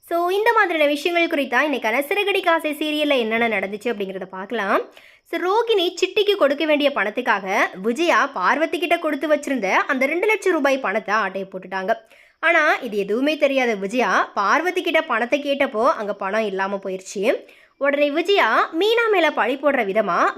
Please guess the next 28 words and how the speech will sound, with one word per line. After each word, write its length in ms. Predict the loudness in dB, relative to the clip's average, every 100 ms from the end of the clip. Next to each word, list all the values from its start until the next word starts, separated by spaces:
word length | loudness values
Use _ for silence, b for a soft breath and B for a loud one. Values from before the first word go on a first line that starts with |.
| 0
மீனா 280 | 2 4 2
இங்க 220 | 2 -2
வரும்போது 640 | -2 0 2 2 4 2
அவ 240 | 0 -2 2
தான் 160 | 2
இந்த 140 | 4 2
பணத்தை 360 | 2 2 2
எடுத்திருக்கணும் 500 | 0 0 0 2 0
அப்படிங்கிற 280 | 0 -2 -2
மாதிரி 380 | -2 0 -2 -2
மொத்த 380 | 0 -2 0 0
பழியையுமே 500 | 0 0 0 -2 0 -2
மீனா 320 | 0 0 0
மேல 160 | -4
போட்டுட்டாங்க. 480 | -6 -8 -8 -6 -4 -6 b b b b
ஆனா, 320 | 0 2 2 0 -2
இதை 180 | 0
எப்படி 300 | 0 0 2 2
யார்கிட்ட 440 | 4 2 0 -2 0
சொல்லி 260 | 0 -2
கேக்குறது 440 | -4 -2 0 2 2
அப்படிங்கிறது 400 | 0 0 0 0
தெரியாம 440 | -2 -2 0 0
விஜயா 320 | -2 -2 -2 -2
தத்தளிச்சுக்கிட்டு 640 | -2 -6 -8 -8 -8 -8
இருக்கிறாங்க. 580 | -6 -4 -4 0 0 -2 b b b _
இன்னொரு 320 | -8 0 0 2
பக்கம் 480 | 0 2 2 0